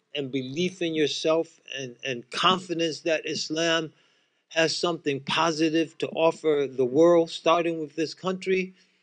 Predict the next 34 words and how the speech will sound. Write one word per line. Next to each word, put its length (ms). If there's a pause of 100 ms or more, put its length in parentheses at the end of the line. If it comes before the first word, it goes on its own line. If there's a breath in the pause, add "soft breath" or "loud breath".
(340)
then, 340
uh, 140
you're 340
just 240
setting 300
yourself 500
up 280
to 120
be 220
sucked 540
in 320
by 240
either, 360
either 260
we're 140
calling 720 (1600)
to 120
this 300
way 340
or 320
being 340
called 600 (140)
to 120
someone 440
else's 400
way. 160 (560)
There's 180
no 220
middle 300
ground. 340 (1120)
Allah 240
give 160
us 160
tawfiq, 420